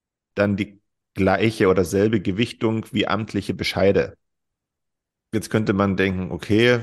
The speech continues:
ja, wa-, was ist da jetzt so spektakulär dran? Naja, es, eigentlich ist <laughs> spektakulär dran, weil dadurch der russische Staat seine, seine Macht,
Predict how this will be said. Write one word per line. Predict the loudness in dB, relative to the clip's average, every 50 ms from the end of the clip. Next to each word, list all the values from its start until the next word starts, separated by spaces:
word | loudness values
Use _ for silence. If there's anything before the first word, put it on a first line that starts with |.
| 0
ja, | 0 2 2 4 2 0 -2 -6 -12 _ -6
wa-, | -4 -2 -2 -2
was | -6 -6 -4 -4 -4 -2
ist | -6 -4 0
da | 2
jetzt | 2 2 2 0 -2
so | -4 -4
spektakulär | -4 -2 -2 -4 -4 -2 -4 -6 -4 -2 0 2 2 4 4 2
dran? | 0 0 0 0 0 0 -2 -4 -6 _ _ -20 -20 -20 -20 -20 _ _
Naja, | -2 0 2 2 4 4 2
es, | 2 2 0 -2 -4 -8 -14 -16 -8 -2
eigentlich | 0 0 0 0 0 -2
ist | -2 -2 -2 -4
<laughs> |
spektakulär | -6 -4 -4 -4 -4 -2 -2 -4 -2 -2 -2 -2 -2 -2 -4 -4 -6
dran, | -6 -6 -4 -4 -4 -4 -6 -8 -12 _ _ -20 -20 -20 -20 -16
weil | -8 -4 -2 2 4 4 4 2 2 -2 -6 -10 _
dadurch | -14 -6 -2 0 0 0 2 0 0 -2 -2 -6 -6
der | -2 0 0 0 0
russische | -2 -4 -6 -6 -4 -6 -6 -6 -8 -8
Staat | -6 -4 -2 0 2 2 2 0 -2
seine, | -4 -4 -2 -2 -2 -2 -4 -4 -4 -8 -10 -16 _ _ _ _ _
seine | _ 0 0 0 2 0 0
Macht, | 0 2 2 0 0 -4 -10